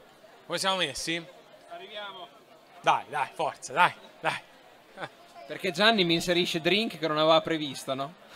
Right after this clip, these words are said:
Speaker 2: <laughs> Quindi si è caricato a pallettoni adesso che sta bevendo.
Speaker 1: Ma dovevi fare la pigna colada?
Speaker 2: Eh, ma tu stai facendo il Golden Stag.
Speaker 1: Vabbè, ormai finisco sto discorso, poi facciamo la pigna colada.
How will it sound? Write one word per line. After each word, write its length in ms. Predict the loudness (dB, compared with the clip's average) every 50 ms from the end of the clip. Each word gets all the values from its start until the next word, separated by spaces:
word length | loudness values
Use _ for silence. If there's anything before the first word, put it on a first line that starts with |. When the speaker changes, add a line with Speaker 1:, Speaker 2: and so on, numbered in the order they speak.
| -18 -16 -14 -8 -6
Speaker 2:
<laughs> 520 | -6 -4 -6 -6 -10 -16 -20 -20 -18 -8
Quindi 180 | -4 -2 -2 0
si 100 | -2 -2
è 20 |
caricato 560 | 0 2 2 2 2 4 4 4 4 4 4 4
a 40 | 4
pallettoni 640 | 8 6 6 6 6 0 -2 0 0 0 0 0 -2
adesso 400 | -2 -2 -2 -2 -2 -4 -6 -8
che 200 | -8 -8 -8 -4
sta 140 | -4 -2 0
bevendo. 400 | 0 0 0 -2 -4 -6 -8 0
Speaker 1:
Ma 120 | 2 2 4
dovevi 240 | 6 6 4 6
fare 140 | 4 4 4
la 60 | 4
pigna 240 | 4 2 0 -2 0 2
colada? 460 | 2 2 2 0 -4 -6 -10 -12 -14 -14 -16 -20 -20 -20 -20 -20 -16 -10
Speaker 2:
Eh, 180 | -6 -6 -4
ma 140 | -4 -4 -6
tu 160 | -4 -4 -4
stai 200 | 0 2 0 0
facendo 240 | 2 -2 -2 -2 -4
il 60 | 2 4
Golden 340 | 4 4 6 4 0 0
Stag. 500 | 0 0 0 2 2 2 0 -2 -4 -10 -14 -16 -20 -20 -20 -20 -20 -20 -20 -20 -20 -20 -20 -20 -20 -20 -20 -20 -20 -18 -8
Speaker 1:
Vabbè, 360 | 2 4 6 6 6 4 4 0
ormai 320 | 0 2 2 4 4 4 2
finisco 340 | 0 -4 -4 -4 -6 -6
sto 160 | -6 -4 -6 -6
discorso, 440 | -6 -4 -2 0 0 0 0 0
poi 120 | 0 2 2
facciamo 320 | 2 0 0 -2 -2 -2 -2
la 60 | -4
pigna 240 | -6 -6 -8 -8 -6
colada. 600 | -6 -4 -4 -4 -6 -6 -10 -12 -16 -18 -20